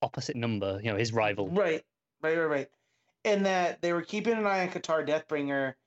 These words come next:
Speaker 2: and that, that, uh, when, when She-Ra got involved, it was almost kinda like an Adam and Eve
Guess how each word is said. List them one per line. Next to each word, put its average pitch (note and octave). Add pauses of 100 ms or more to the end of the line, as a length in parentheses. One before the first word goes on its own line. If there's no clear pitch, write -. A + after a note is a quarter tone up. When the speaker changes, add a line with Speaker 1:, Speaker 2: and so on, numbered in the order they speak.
(340)
Speaker 2:
and D#3+
that, C#3+ (1160)
that, D3+ (760)
uh, C3+
when, D#3+
when D#3
She-Ra D#3 (920)
got D#3+
involved, D#3+
it F#3
was E3
almost G3
kinda F#3
like F3
an E3
Adam D#3
and D#3+
Eve D#3+